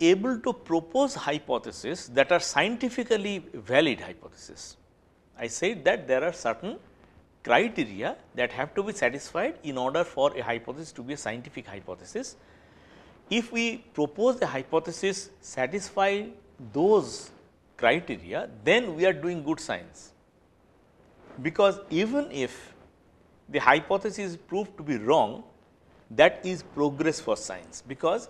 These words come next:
another scientist would then not spend their time trying to test that kind of, or propose and test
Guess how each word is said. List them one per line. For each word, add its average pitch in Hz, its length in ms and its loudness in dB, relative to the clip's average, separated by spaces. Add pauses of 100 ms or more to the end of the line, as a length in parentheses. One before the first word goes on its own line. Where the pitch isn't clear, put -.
(100)
another 233 480 0
scientist 143 560 -6
would 123 280 -8
then 147 300 -2 (680)
not 170 360 2
spend 185 500 -6
their 165 140 2
time 143 480 0
trying 139 260 0
to 151 140 -6 (520)
test - 360 2 (180)
that 127 240 0
kind 123 220 0
of, 123 80 2
or 123 100 2
propose 143 480 -2
and 110 240 -2
test 127 220 0